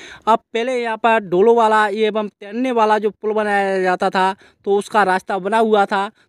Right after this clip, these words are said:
तो दोस्तों, आप देख सकते हैं, अब भी, आज भी यहाँ पर वो रास्ता बना हुआ है। अब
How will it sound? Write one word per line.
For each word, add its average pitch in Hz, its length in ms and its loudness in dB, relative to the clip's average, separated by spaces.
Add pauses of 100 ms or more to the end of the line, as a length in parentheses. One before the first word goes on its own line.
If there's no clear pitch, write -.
तो 196 80 -6
दोस्तों, 208 280 -2
आप 196 100 0
देख 196 180 -2
सकते 214 260 -4
हैं, 208 60 0
अब 196 220 2
भी, 196 680 0
आज 214 320 2
भी 214 200 -2
यहाँ 185 180 0
पर 190 200 2
वो 180 180 2
रास्ता 175 360 -2
बना 165 180 -2
हुआ 190 340 4
है। 196 140 -2 (400)
अब 208 220 -2